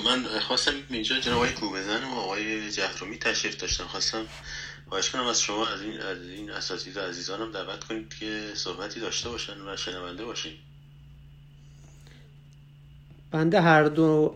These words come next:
Speaker 2: عزیز رو دعوت کردم که بیان استیج صحبت کنن. اگر هر کدوم از دوستان عزیز، چه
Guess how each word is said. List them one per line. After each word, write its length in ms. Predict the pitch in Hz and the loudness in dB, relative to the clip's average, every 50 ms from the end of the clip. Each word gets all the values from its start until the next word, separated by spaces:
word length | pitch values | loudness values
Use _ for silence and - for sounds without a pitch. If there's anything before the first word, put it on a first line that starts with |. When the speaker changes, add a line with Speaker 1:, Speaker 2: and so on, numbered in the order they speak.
| - - | -2 -2
Speaker 2:
عزیز 420 | 151 147 143 151 180 196 190 175 185 | 0 2 4 6 6 6 6 4 4
رو 540 | 185 196 196 196 196 196 190 190 185 185 180 180 | 8 10 10 12 12 12 12 10 10 8 6 6
دعوت 420 | - 151 143 151 170 170 165 - - | 6 6 8 8 8 8 6 6 6
کردم 360 | 170 165 160 160 165 160 160 | 6 6 8 8 6 6 6
که 580 | 151 - - - 160 151 151 147 147 147 147 - | 4 2 2 6 8 8 8 8 6 4 2 2
بیان 220 | - 160 156 156 | 4 6 6 6
استیج 420 | 139 120 - - - 156 151 143 135 | 6 2 0 0 2 2 2 2 2
صحبت 400 | - - 147 127 131 127 120 - | 0 2 2 4 4 2 2 0
کنن. 220 | - 120 120 127 | -2 -2 0 0
اگر 340 | 135 127 139 135 135 131 139 139 - - - - | 0 2 4 4 4 4 2 -4 -8 -12 -10 -4
هر 160 | - 143 156 | 0 0 2
کدوم 220 | - - 147 147 143 | 2 2 2 2 2
از 120 | 135 123 | 0 0
دوستان 520 | 139 123 - - 165 147 147 147 143 139 139 - - - - - - - - - - - - - - - | 0 0 0 2 4 4 4 4 2 0 -2 -6 -10 -16 -18 -20 -20 -20 -20 -20 -20 -20 -18 -14 -8 -2
عزیز، 380 | - 127 127 127 143 143 139 139 | 2 4 4 4 4 4 2 2
چه 400 | - - 156 143 143 143 143 | 4 6 8 8 6 6 2